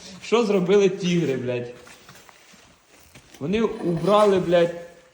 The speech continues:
Дивіться. Що це називається? Вони взяли, от-от, В К Г, картерних газів,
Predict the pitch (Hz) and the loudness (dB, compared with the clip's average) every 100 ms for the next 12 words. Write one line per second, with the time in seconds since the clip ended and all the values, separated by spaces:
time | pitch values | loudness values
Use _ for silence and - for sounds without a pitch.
0 | _ _ _ _ - _ _ _ _ - | _ _ _ _ -20 _ _ _ _ -20
1 | _ _ _ _ 127 131 123 - 123 - | _ _ _ _ -12 -6 -6 -8 -18 -20
2 | _ _ _ - 143 156 170 170 175 170 | _ _ _ -12 -12 -10 -10 -8 -10 -12
3 | 180 - _ _ _ _ _ _ _ _ | -18 -20 _ _ _ _ _ _ _ _
4 | _ _ _ - 143 156 131 123 123 127 | _ _ _ -10 -6 -4 -4 -4 -4 -4
5 | 151 - - 139 143 160 151 - - _ | -6 -12 -10 -10 -2 -2 -2 -6 -20 _
6 | _ _ _ _ _ _ _ _ _ _ | _ _ _ _ _ _ _ _ _ _
7 | _ _ _ _ _ _ - 127 135 135 | _ _ _ _ _ _ -10 -8 -6 -4
8 | 123 117 127 - 131 131 131 127 117 117 | -4 -4 -6 -8 -10 -6 -6 -6 -6 -6
9 | 120 151 | -6 -8